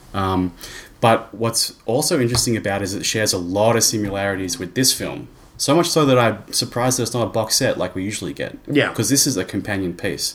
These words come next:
Speaker 2: Okay, yeah,
Speaker 1: It's
Speaker 2: yeah.
Speaker 1: wartime, it's feudal Japan. The two main protagonists are a mother-in-law and daughter.
Speaker 2: Okay.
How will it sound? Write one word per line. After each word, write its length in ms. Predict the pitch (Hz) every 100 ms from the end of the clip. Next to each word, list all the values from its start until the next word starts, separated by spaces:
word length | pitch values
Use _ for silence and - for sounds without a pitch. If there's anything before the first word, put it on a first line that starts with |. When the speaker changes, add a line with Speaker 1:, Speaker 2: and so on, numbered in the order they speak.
| -
Speaker 2:
Okay, 460 | 185 226 226 143 -
yeah, 140 | 123
Speaker 1:
It's 120 | 113 104
Speaker 2:
yeah. 160 | 85 - -
Speaker 1:
wartime, 560 | 104 123 135 151 170 175
it's 140 | 123
feudal 200 | 120 127
Japan. 600 | 117 - 107 113 160 170 - - - - - -
The 100 | 117
two 280 | - 123 127
main 220 | 113 117
protagonists 720 | 104 - 113 131 170 - - -
are 200 | 104 98
a 60 | 90
mother-in-law 560 | 98 101 113 110 110 107
and 140 | 92 87
daughter. 340 | 101 139 185 -
Speaker 2:
Okay. 920 | - 151 170 - 139 165 98 92 120